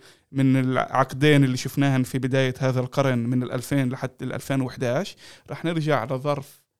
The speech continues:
الثمانينيات، اللي أنت مقيد فيه بسبب الاتفاقيات بين الأنظمة العربية، بتقدرش تعمل إشي. لا الأردني بيقدر ينتقد السوري، ولا السوري بيقدر ينتقد السعودي، ولا أي إشي ممكن يصير في الدنيا. على الأقل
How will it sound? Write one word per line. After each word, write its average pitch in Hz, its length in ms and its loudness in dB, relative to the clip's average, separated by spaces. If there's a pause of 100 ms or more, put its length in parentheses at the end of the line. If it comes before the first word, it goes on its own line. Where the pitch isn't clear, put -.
(220)
الثمانينيات، 131 920 2 (240)
اللي 139 120 -12
أنت 147 200 -2
مقيد 139 500 0
فيه 135 180 -10
بسبب 135 380 -6
الاتفاقيات 135 640 -4
بين 131 120 -6
الأنظمة 127 360 -6
العربية، 123 580 -6 (320)
بتقدرش 139 400 0
تعمل 120 320 -10
إشي. 160 300 -10 (280)
لا 151 120 6
الأردني 139 460 2
بيقدر 131 340 0
ينتقد 139 500 -2 (960)
السوري، 139 460 2
ولا 143 180 0
السوري 139 280 -2
بيقدر 135 280 -4
ينتقد 135 300 -6
السعودي، 131 500 -6
ولا 139 280 -2
أي 135 280 0
إشي 139 180 -4
ممكن 131 320 0
يصير 127 340 -6
في - 100 -16
الدنيا. 131 320 -8
على 147 160 -2
الأقل 147 380 0